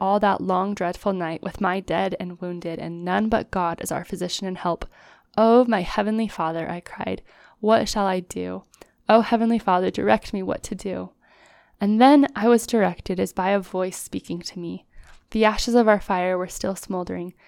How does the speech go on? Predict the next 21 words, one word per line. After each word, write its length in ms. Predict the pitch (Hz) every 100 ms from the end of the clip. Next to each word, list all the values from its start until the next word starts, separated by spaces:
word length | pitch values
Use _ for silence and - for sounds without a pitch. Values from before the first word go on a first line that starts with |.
| - - -
We 80 | 214
had 60 |
been 160 | 208 190
burning 360 | - 196 220
the 80 | 226
bark 340 | 196 185 185 202
of 60 |
the 80 | 190
shagbark 600 | - 190 185 180 190 -
hickory. 540 | - - 180 175 185 _ _ - -
I 60 | 208
was 160 | 208 -
directed 420 | 208 233 - 202
to 80 | 202
take 300 | - 247 -
those 240 | 220 202
ashes 420 | 165 170 - 185
and 120 | 190 185
make 180 | 190
a 60 | 208
lye, 400 | 196 165 156